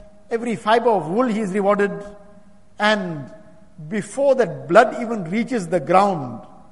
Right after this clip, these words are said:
that ibadat is accepted in the court of Allah Tabaraka wa Ta'ala. So therefore Nabi Sallallahu Alaihi Wasallam says, "Make sure you do this with a happy heart. Don't do it like a burden now was placed onto you.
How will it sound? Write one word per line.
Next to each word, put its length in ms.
that 240
ibadat 440
is 100
accepted 480
in 100
the 80
court 220
of 80
Allah 220
Tabaraka 360
wa 100
Ta'ala. 540
So 140
therefore 280
Nabi 160
Sallallahu 80
Alaihi 240
Wasallam 60
says, 240
"Make 220
sure 220
you 460
do 200
this 200
with 160
a 60
happy 280
heart. 400
Don't 240
do 120
it 160
like 160
a 80
burden 440
now 160
was 200
placed 340
onto 220
you. 320